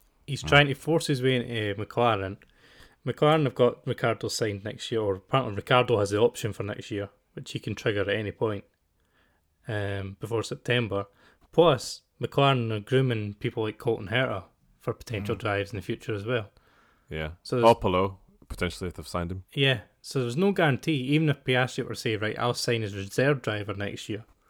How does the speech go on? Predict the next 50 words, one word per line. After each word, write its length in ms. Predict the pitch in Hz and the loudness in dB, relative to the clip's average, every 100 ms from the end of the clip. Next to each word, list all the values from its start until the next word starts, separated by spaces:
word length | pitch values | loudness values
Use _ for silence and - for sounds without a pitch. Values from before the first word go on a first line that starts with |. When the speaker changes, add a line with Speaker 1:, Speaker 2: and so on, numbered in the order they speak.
| _ _ - _ _ _ _ | _ _ -20 _ _ _ _
Speaker 1:
there 100 | 110 | -6
is 80 | 107 | 2
no 140 | 151 | 2
guarantee 420 | 139 120 107 143 135 | 4 0 2 2 2
Speaker 2:
Mm. 20 | |
Speaker 1:
you'll 140 | 107 | 0
get 240 | 101 107 104 | 2 2 2
a 40 | |
race 220 | 110 113 - | 0 -2 -2
seat 140 | 117 | -6
in 80 | 117 | -6
twenty 260 | - 110 | -6 -6
twenty-four 560 | 110 113 110 - 123 107 | -6 -10 -8 -4 -2 0
if 260 | 101 - _ | -4 -8 _
M-, 140 | 120 113 123 | -12 -10 -12
McLaren 460 | - 117 113 107 | -4 -2 0 -2
suddenly 300 | - 110 107 | -4 -6 -4
say, 220 | 98 110 101 | -6 -6 -8
"Colton, 720 | - 113 104 101 82 82 80 | -2 0 0 -6 -6 -4 -4
you're 120 | 87 | -2
coming 180 | 110 101 | -2 -2
Speaker 2:
Mm. 40 | |
Speaker 1:
over." 240 | 117 107 - _ _ _ _ _ _ _ _ _ _ _ _ _ _ _ _ _ _ _ _ _ _ | -2 -4 -10 _ _ _ _ _ _ _ _ _ _ _ _ _ _ _ _ _ _ _ _ _ _
I 60 | 127 | -6
Speaker 3:
And 80 | 135 | -2
it 40 | |
Speaker 1:
just 140 | 151 147 | -2 0
Speaker 3:
is 40 | |
rumoured 300 | 135 127 117 | 2 2 2
that 180 | 117 104 | 0 -2
he 100 | 120 | -2
was 120 | 110 | -4
still 140 | - 113 | -4 -4
in 100 | 107 | -4
talks 320 | 113 - - | -6 -8 -10
with 180 | 95 101 | -8 -4
Williams 500 | 123 85 76 76 - | -2 -4 -8 -10 -10
as 160 | 107 | -8
well, 280 | 107 92 90 | -8 -8 -10
but 220 | - 101 - _ _ - 92 | -8 -8 -10 _ _ -18 -12
why 180 | 107 123 | -4 -2
would 260 | 113 110 - | 0 -2 -4
you 100 | 113 | -6
pick 360 | - - - | -6 -8 -8
Williams 380 | 95 95 95 95 | -10 -8 -8 -6
over 220 | 107 98 | -8 -6
Alpine 340 | 101 98 117 92 | -8 -6 -6 -6
at 80 | 73 | -10
this 140 | 87 | -14
point? 240 | - 82 | -14 -16